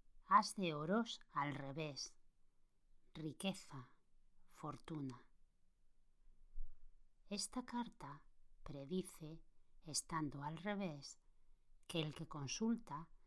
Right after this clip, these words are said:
hará el principal papel en un negocio de mucha importancia, o en el descubrimiento de un tesoro, o en el hallazgo de objetos de valor o de dinero.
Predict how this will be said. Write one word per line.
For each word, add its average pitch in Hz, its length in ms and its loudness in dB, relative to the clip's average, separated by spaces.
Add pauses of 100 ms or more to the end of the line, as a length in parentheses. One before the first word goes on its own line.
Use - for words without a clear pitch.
(280)
hará 147 260 6
el 151 140 -6
principal 156 580 -2
papel 170 640 -4
en 147 200 -2
un 151 160 -2
negocio 165 600 -6
de 170 100 -6
mucha 143 380 -4
importancia, 151 960 -4 (1000)
o 151 60 -2
en 143 160 2
el 143 140 -2
descubrimiento 180 1080 0 (400)
de 135 220 -2
un 131 160 -2
tesoro, 170 600 -6 (960)
o 160 160 0
en 147 120 0
el 160 120 -4
hallazgo 190 800 0 (500)
de 147 160 -6
objetos 196 600 -6
de 151 80 -6
valor 147 520 -6 (400)
o 151 140 -6
de 131 160 -4
dinero. 139 500 -4